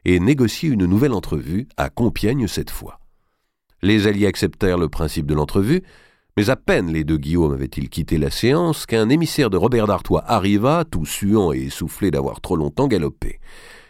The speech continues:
Il portait au baron un simple renseignement. La comtesse Mao,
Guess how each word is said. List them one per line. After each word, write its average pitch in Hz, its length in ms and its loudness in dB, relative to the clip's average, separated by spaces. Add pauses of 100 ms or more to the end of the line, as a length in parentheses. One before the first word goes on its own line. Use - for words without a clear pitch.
(220)
Il 85 120 -2
portait 160 360 0
au 156 40 4
baron 151 320 4
un 147 60 2
simple 160 320 -2
renseignement. 127 680 0 (580)
La 101 180 4
comtesse - 500 -4
Mao, 67 380 -2